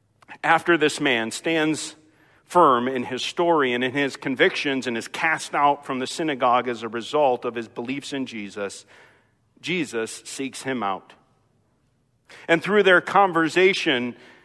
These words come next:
we learn that this just wasn't about the man's physical eyes being opened so that he could see, but it was that his spiritual eyes were now opened to the truth of who Jesus was.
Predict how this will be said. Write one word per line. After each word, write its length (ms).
we 180
learn 360
that 140
this 180
just 240
wasn't 340
about 380
the 80
man's 480
physical 640
eyes 480
being 300
opened 480
so 180
that 220
he 140
could 200
see, 480
but 100
it 20
was 120
that 160
his 160
spiritual 640
eyes 520
were 120
now 260
opened 480
to 60
the 140
truth 380
of 100
who 140
Jesus 440
was. 540